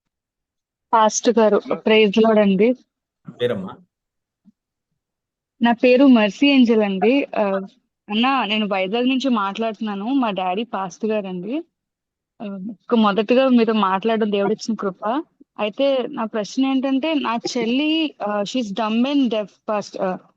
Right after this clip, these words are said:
Speaker 1: అన్నగారు. తను, తనకి మాట రాదు, వినబడదు. ఇకపోతే కొంచెం పిచ్చి కూడా ఉంది తనకి. కొంచెం, ఆ, ఆటిజం, తన,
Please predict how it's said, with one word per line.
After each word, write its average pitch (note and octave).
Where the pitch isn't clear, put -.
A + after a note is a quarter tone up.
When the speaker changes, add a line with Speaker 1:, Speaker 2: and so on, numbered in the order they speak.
Speaker 1:
అన్నగారు. G3+
తను, G#3+
తనకి A3+
మాట G#3
రాదు, B3
వినబడదు. A3+
ఇకపోతే A#3
కొంచెం D4
పిచ్చి C#4+
కూడా E4+
ఉంది B3
తనకి. F#3+
కొంచెం, A#3
ఆ, F#3+
ఆటిజం, B3
తన, G#3